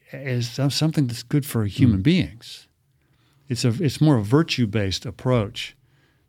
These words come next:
Speaker 1: to s-, to seeing the interest of animals being taken seriously.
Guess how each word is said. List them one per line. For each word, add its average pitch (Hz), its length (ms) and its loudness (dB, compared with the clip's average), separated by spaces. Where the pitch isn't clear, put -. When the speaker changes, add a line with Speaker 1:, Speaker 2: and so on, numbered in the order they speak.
Speaker 1:
to 113 580 0
s-, - 300 -14
to - 100 -8
seeing 131 440 4
the 113 120 -2
interest 143 560 0
of 107 160 -8
animals 107 540 -2
being 101 260 -2
taken 92 400 -4
seriously. 92 760 -8